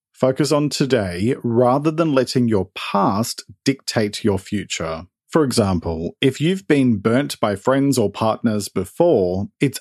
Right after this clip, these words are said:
unfair on new people in your life if you bring that into those relationships, such as by keeping people at arm's length emotionally or being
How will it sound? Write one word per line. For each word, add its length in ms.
unfair 720
on 320
new 260
people 460
in 160
your 160
life 540
if 160
you 120
bring 500
that 280
into 280
those 300
relationships, 960
such 340
as 280
by 160
keeping 360
people 360
at 160
arm's 400
length 420
emotionally 840
or 240
being 480